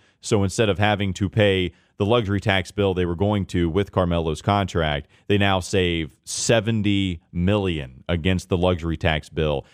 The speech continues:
And they add Dennis Schroeder, which is known to be a locker room killer. Like, he is, is a guy that in Atlanta was not a good locker room guy. I don't know how well that's gonna work out in O K C.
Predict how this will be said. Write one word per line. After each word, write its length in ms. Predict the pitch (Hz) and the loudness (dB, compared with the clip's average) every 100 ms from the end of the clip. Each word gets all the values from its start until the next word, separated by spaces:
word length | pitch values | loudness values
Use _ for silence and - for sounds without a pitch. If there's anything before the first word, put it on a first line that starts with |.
| _ | _
And 180 | 190 240 | 0 2
they 80 | 226 | 2
add 200 | 202 156 | 0 0
Dennis 220 | 160 131 | 0 -2
Schroeder, 380 | - 90 - - _ - | -2 -4 -4 -16 _ -4
which 380 | 107 92 - _ | -2 -2 -8 _
is 360 | 87 - 87 123 | -6 -4 -4 -2
known 180 | 151 | 0
to 80 | 156 | 2
be 80 | 147 | 0
a 80 | 107 | 0
locker 380 | 104 185 - 180 | -2 -4 -2 0
room 260 | 196 190 | 0 -2
killer. 400 | - 185 185 180 | 0 0 2 0
Like, 220 | 160 98 | -2 -4
he 180 | 127 120 | -2 -2
is, 140 | 117 123 | 0 0
is 160 | 107 | -2
a 40 | 123 | 0
guy 280 | 131 135 | 0 0
that 180 | 117 104 | 0 0
in 160 | 104 101 | -2 -2
Atlanta 400 | 95 123 127 120 | -2 0 0 0
was 160 | 95 | 0
not 160 | 120 127 | 0 -2
a 40 | |
good 180 | 117 117 | 0 -2
locker 320 | 117 120 117 | 0 -2 -2
room 200 | 117 117 | -2 0
guy. 380 | 110 113 110 107 - _ _ _ | 0 0 0 -4 -8 _ _ _
I 60 | 123 | 0
don't 200 | 131 123 | 0 0
know 140 | 131 | 0
how 140 | 131 123 | 2 2
well 160 | 127 | 0
that's 220 | 127 123 - | 0 -4 -2
gonna 140 | 123 | -2
work 200 | 120 117 | -2 0
out 160 | 120 113 | -2 0
in 60 | |
O 100 | 113 | -4
K 220 | 107 110 | -2 -2
C. 420 | 104 - 110 107 | -2 -2 -2 -2